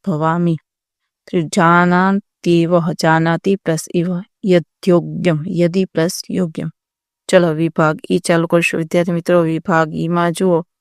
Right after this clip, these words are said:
અ, ફકરો આપેલો છે, જ્યાં ભૂલ છે અહીંયા શુદ્ધ સુધારી અને આપણે પાછો ફરીથી લખવાનો છે. પહેલું લખીશું, યદા ભવાન સેવા કાર્યાય પ્રવૃત્તઃ ભવિષ્યતિ તદા કાશાયસ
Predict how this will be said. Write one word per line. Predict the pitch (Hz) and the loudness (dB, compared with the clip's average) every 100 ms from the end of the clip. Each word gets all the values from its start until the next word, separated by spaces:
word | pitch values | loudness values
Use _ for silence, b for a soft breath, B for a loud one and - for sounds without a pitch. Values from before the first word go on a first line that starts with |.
| _ _ _ _ - | _ _ _ _ -8
અ, | - 170 165 | -2 -2 0
ફકરો | 185 - 180 | -2 2 2
આપેલો | 175 165 160 | 2 -2 -4
છે, | 160 - 190 - | -4 -2 -2 -2
જ્યાં | 196 180 160 | -4 -2 -2
ભૂલ | 147 170 160 | -2 -2 -2
છે | - | -2
અહીંયા | 180 165 165 | 0 0 -2
શુદ્ધ | - 170 180 170 180 - _ - | -4 -4 -2 -2 -4 -10 _ -10
સુધારી | 185 190 180 151 | -6 0 0 0
અને | 151 | -2
આપણે | 151 151 | -4 -6
પાછો | 147 160 185 | -4 -4 -6
ફરીથી | - 208 214 196 | -2 -2 0 0
લખવાનો | 170 - 165 165 | -2 0 -2 -2
છે. | 160 156 | -4 -4
પહેલું | 175 170 170 | -2 0 0
લખીશું, | 170 170 160 - 175 _ _ _ _ _ - | 0 -2 -6 -6 -8 _ _ _ _ _ -6
યદા | - 285 220 202 | 2 4 4 2
ભવાન | 180 170 170 170 170 | 2 0 0 0 -2
સેવા | - 175 185 185 | -2 0 2 0
કાર્યાય | - 165 160 160 156 156 | 0 0 0 0 0 -2
પ્રવૃત્તઃ | - 170 180 196 196 202 | -2 0 0 0 0 0
ભવિષ્યતિ | 196 196 202 - 202 185 | 2 2 2 0 -4 -2
તદા | 185 175 175 180 | 0 0 2 0
કાશાયસ | 175 160 165 - 180 175 165 170 | 0 -2 -2 0 0 0 -2 -6